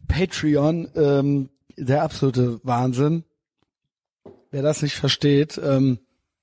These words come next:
ja, keine Ahnung. Dann, äh, kann ich dir auch nicht mehr helfen. Ansonsten, äh, Spotify, Apple Podcasts ist klar. Und jetzt haben wir hier noch, äh,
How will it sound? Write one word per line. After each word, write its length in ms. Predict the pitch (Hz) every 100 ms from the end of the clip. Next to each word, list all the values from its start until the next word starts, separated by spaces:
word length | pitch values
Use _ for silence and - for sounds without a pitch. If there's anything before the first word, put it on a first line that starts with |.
| _
ja, 200 | 147 113
keine 220 | - 135
Ahnung. 320 | 127 120 113 - - - - - - _
Dann, 260 | 156 156 170
äh, 240 | - 147 139
kann 180 | 143 170
ich 120 | -
dir 220 | 170 -
auch 140 | 185
nicht 220 | 156 131 147
mehr 100 | 131
helfen. 500 | 139 147 190 202 - - - - - _
Ansonsten, 1160 | 151 156 127 156 165 - - 175 170 170 170 147 _ _ _ _ _ - - _ _ 160
äh, 140 | 147 139
Spotify, 840 | - 165 170 170 165 160 156 160
Apple 280 | - 156 170
Podcasts 800 | - 151 147 - 143 143 - -
ist 240 | 151 -
klar. 600 | - 135 147 175 220 147 -
Und 240 | 151 147
jetzt 180 | 135 -
haben 80 | 170
wir 60 |
hier 300 | 160 135 165
noch, 340 | 170 160 - -
äh, 280 | 160 160